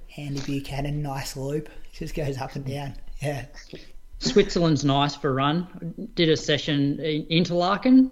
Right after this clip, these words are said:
Speaker 2: by this, like, you know, the, um, you know how the, the rivers that come from, like, glacial water are that really different sort of blue? I remember doing a session, like, running along this river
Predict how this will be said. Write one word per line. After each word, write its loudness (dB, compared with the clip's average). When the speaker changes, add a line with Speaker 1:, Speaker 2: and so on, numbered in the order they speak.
Speaker 2:
by 2
this, 2
like, 0
you 0
know, 4
the, 4
um, -2
you -2
know 2
how 4
the, 4
the -4
rivers 4
that 0
come 0
from, -4
like, -4
glacial 2
water 4
are 0
that 0
really 2
different -4
sort 0
of -4
blue? 4
I -20
remember 2
doing 6
a 2
session, -2
like, -2
running 2
along 2
this -2
river 2